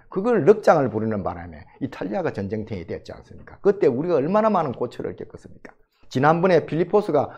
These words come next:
한니발을 도우려고 그럴 때 우리가 잘 막아가지고 이탈리아로 못 넘어오게 만들었지 않습니까? 이번에도 다시 한번 한니발과 같은 불상사가 없도록 이탈리아 대신 마케도니아가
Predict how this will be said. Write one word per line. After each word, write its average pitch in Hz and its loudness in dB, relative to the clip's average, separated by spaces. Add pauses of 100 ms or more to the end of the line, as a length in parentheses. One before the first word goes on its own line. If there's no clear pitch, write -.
(240)
한니발을 175 4
도우려고 170 2
그럴 113 0
때 113 0
우리가 190 0
잘 151 -4
막아가지고 170 0 (260)
이탈리아로 143 -2
못 92 -6
넘어오게 165 -4
만들었지 95 -8
않습니까? - -18
이번에도 175 0 (180)
다시 156 -2
한번 110 -2 (300)
한니발과 135 2
같은 90 -10
불상사가 117 -8
없도록 90 -4 (260)
이탈리아 156 -6
대신 110 -10
마케도니아가 156 -2